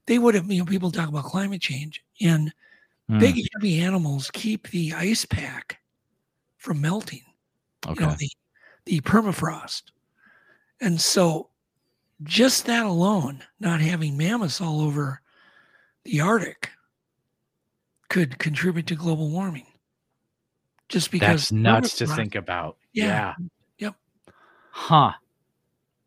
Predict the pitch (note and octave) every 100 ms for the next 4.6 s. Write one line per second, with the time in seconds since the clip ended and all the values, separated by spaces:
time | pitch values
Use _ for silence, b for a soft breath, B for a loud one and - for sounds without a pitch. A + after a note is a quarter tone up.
0 | _ B2+ C#3 C3+ B2 - B2 C#3 D#3 E3
1 | E3+ _ _ _ - A#2+ C#3+ D3 B2+ A#2
2 | G2 - C3 - G2 A2 F#2 F2+ F2+ -
3 | C#2+ E2+ G#2 F2 F2+ - D#2 - _ _
4 | - B3 D#3+ B2+ E2